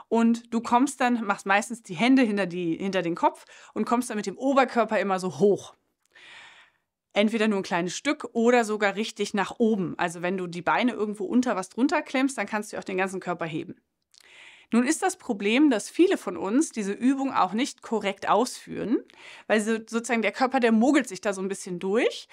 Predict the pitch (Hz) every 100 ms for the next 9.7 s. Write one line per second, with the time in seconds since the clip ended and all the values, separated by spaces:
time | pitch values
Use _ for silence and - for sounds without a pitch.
0 | - - - _ _ 240 233 233 233 226
1 | 233 262 - 226 220 220 359 330 202 -
2 | 185 165 156 170 175 160 170 - 147 127
3 | - _ _ - - - - - 240 -
4 | - 254 254 240 226 214 226 226 214 214
5 | 226 208 - 190 190 185 - 185 196 226
6 | 320 240 190 185 170 202 185 185 226 226
7 | 202 202 190 185 - - 196 240 262 233
8 | 214 247 226 202 196 180 - 262 202 175
9 | - - 180 170 202 240